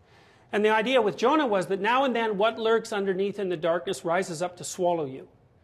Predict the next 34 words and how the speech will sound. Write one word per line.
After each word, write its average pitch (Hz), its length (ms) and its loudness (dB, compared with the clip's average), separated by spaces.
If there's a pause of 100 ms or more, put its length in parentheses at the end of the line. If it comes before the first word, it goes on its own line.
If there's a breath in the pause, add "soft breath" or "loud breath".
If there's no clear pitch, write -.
(640 soft breath)
But 185 100 0
if 180 80 -2
your 185 120 4
attitude 226 360 2
is 196 100 -6
proper, 190 360 2
then 180 160 -2
you 175 100 0
can 170 140 -8
come 190 180 -8
back 170 220 0
out 175 160 -4
the 170 100 -2
other 165 160 -6
side 151 320 -6
changed. 170 580 -4 (920 soft breath)
Now 190 80 2
that's 277 240 4
a 277 80 -4
story 262 320 2
of 185 80 -4
redemption. 196 580 0
So 220 160 -6
for 208 160 -6
example, 220 580 -4 (3750 soft breath)
imagine 262 300 2
that 247 80 -2
you 226 140 0
are, 262 200 6
were 254 280 4
in 226 80 0
a 190 40 -2
bad 170 400 2
relationship. 151 720 -10